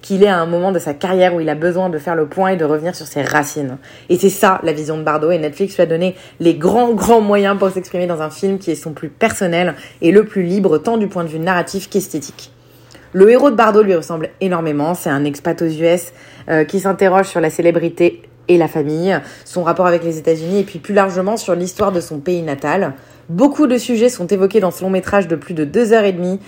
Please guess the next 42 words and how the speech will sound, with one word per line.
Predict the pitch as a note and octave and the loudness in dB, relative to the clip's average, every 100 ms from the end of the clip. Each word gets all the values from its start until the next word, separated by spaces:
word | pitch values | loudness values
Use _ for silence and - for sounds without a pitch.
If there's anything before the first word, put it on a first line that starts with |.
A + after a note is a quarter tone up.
| - _ | -18 _
qui | - C4 | -2 2
n'a | A3+ | 2
pas | G#3+ G3 | 2 2
du | F#3 | 0
tout | F#3 - C#4 C4+ | -4 2 2 2
une | F#3+ | -4
structure | - G3 - G3+ | -4 -6 -2 -2
narrative | F#3 E3 F#3+ - | -2 -4 -8 -8
classique. | E3 C#3+ - - - _ - - _ - | -6 -6 -12 -14 -14 _ -20 -20 _ 2
En | C4 | 4
effet, | C4 C4 A3+ B3 F4 - | 4 4 4 4 2 -4
il | E3 | -6
n'est | C#3 | -6
pas | C#3+ A#3+ | 0 2
ancré | A#3+ A#3+ A#3+ | 2 0 2
dans | G#3 | 4
le | G3 | 2
réel, | F3 D#3+ F#3 | 2 2 0
c'est | - D3+ | -2 -6
un | C#3 | -2
récit | E3+ F3 - G#3 | -2 -4 -6 -6
intellectuel | F#3+ F#3 F3+ E3+ G3 F#3 | -4 -4 -4 -2 -2 0
et | D#3 | 0
émotionnel | D#3 F#3 - E3+ F3 | 0 -2 -4 -2 -2
dans | E3 | -2
lequel | C#3+ D3 F3 D3+ - - | -2 0 0 0 -6 -6
le | E3+ D#3 | -2 0
personnage | F#3+ - F#3+ F3+ | 0 0 -2 -2
s'évade | - - G3 G3 F3 D3+ | -2 2 4 4 2 0
dans | D3+ | -2
des | D#3 | -4
visions | D3+ F3 F#3+ F#3 - | -4 -4 -4 -4 0
oniriques | D4+ C#4+ C4+ A3+ G3 | 4 6 4 2 -2
surréalistes | - B3+ A3 F#3+ F#3 G#3+ F#3 - - - | -2 0 2 0 -2 -4 -6 -8 -18 -20
qui | - F#3 | -12 -8
font | - G#3 | -4 -4
beaucoup | G3 D3+ F#3 C4 - F3 | -4 -2 0 0 -2 -6
penser | F#3+ F#3 F#3+ | -4 -2 -2
au | E3 | -2
cinéma | E3 E3 D#3 | -4 -6 -6
de | D3+ | -6
Fellini. | E3 C#3 B2 | -4 -4 -6